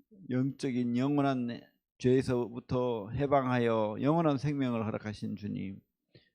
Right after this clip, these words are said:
주님, 우리도 똑같이, 어, 이렇게 해방된 자로서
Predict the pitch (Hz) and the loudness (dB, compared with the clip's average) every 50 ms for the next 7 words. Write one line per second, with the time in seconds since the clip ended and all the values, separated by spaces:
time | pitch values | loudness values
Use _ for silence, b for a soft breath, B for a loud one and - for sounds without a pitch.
0 | b _ _ - 123 120 117 113 113 110 110 110 123 113 117 110 - 104 - 110 | b _ _ -12 -8 -4 -2 -2 0 0 0 0 2 2 2 0 0 -2 -4 -4
1 | 117 - - - 127 113 110 107 110 110 _ _ _ _ _ _ _ _ _ - | -4 -4 -4 -6 -4 -4 -4 -4 -8 -12 _ _ _ _ _ _ _ _ _ -12
2 | - 117 110 110 104 113 117 110 117 - - 110 107 104 104 101 104 101 - - | -8 -6 -6 -4 -4 -4 -4 -4 2 2 2 4 2 0 -2 -4 -6 -8 -12 -16
3 | - - _ _ - - 135 135 131 131 127 123 120 117 117 113 113 110 98 107 | -20 -20 _ _ -6 -4 -2 0 2 2 0 0 0 0 0 0 -2 -2 0 -2
4 | 101 98 98 95 - - 104 101 98 101 104 104 104 104 101 95 | 0 0 -2 -4 -4 -4 -2 -2 0 0 0 -2 -2 -4 -6 -8